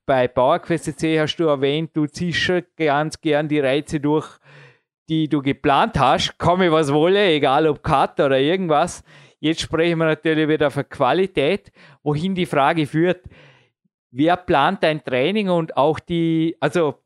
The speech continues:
bei mir zum Beispiel, ich hab zwar ein Reporting, aber deshalb ist es auch fast tagesaktuell mit meinem Trainer, aber ich darf eine lockere Woche zum Beispiel machen, wenn ich sie brauche. Und wenn ich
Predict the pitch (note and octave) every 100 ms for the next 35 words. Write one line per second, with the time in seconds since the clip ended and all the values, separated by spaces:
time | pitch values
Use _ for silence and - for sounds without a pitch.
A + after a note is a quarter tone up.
0 | - D3 D3 A3 - G3+ E3+ F3 - F#3
1 | F3 D#3+ - _ _ _ _ F3 E3+ D3+
2 | E3 - - D#3+ D3 C#3+ - C3+ D3 D3
3 | - D3 G#3 - A3 A#3+ - _ _ C#3
4 | D3 D3+ F3 D#3+ C#3+ F3 G#3+ F3 D3+ C#3+
5 | D3+ C3+ C3+ A#2 F3+ E3 D#3 - D#3+ E3
6 | F3+ - D3+ D#3 - C3+ D3 E3+ F#3 -
7 | - _ _ - C3+ D3+ D3 C3+ D#3+ D3+
8 | D3 E3 - E3 C#3 E3 E3 - D#3 D3
9 | - D3 C3+ C#3+ D3+ C#3 D3 D#3+ C#3 -
10 | C3+ B2 B2+ E3+ D#3+ B2 B2+ C3+ C#3 C#3+